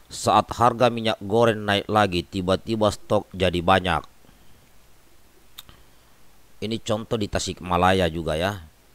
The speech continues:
Harga minyak goreng kemasan di swalayan di Tasikmalaya kembali mahal, yakni menyentuh dua puluh tiga ribu rupiah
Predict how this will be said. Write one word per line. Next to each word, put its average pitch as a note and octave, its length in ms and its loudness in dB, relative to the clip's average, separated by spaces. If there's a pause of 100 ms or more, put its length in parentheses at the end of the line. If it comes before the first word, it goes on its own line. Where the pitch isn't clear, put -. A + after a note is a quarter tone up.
(300)
Harga C#3+ 400 4
minyak C#3 320 0
goreng G2 640 2
kemasan A2 720 0 (560)
di A2+ 240 0
swalayan A#2+ 800 2
di A2+ 80 -4
Tasikmalaya G#2+ 720 2
kembali G#2+ 640 0
mahal, F#2 560 2
yakni G2+ 480 -2
menyentuh G#2+ 640 -4
dua G#2 400 2
puluh G2 240 0
tiga F2+ 400 -2
ribu A2 560 -4
rupiah F#2+ 800 0